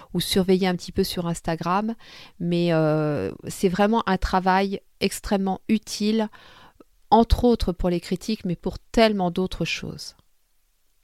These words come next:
Alors, il y a une chose aussi que je voulais vous dire, c'est que dans les deux propositions de réponse que je vous ai, euh, faites, à chaque fois, c'est important de redonner à l'autre ce qui lui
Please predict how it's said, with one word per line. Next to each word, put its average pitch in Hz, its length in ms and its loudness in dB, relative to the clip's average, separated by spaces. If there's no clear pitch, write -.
Alors, 214 180 6
il 226 60 6
y - 20 8
a 240 40 8
une 233 80 4
chose 311 200 2
aussi 226 220 2
que 214 60 -2
je - 40 -12
voulais 202 160 2
vous 185 140 2
dire, 240 260 2
c'est - 200 -4
que 175 340 -2
dans 175 160 0
les 175 200 0
deux 196 420 2
propositions 180 840 0
de 160 140 -2
réponse 165 580 -2
que 156 120 -4
je 151 120 -4
vous 151 320 -8
ai, 151 240 -4
euh, - 100 -8
faites, - 380 0
à 220 80 6
chaque 240 260 2
fois, 320 100 6
c'est 220 220 0
important 208 480 0
de 202 100 2
redonner 214 680 4
à 190 80 4
l'autre 214 320 0
ce - 160 -2
qui - 240 -6
lui 202 360 0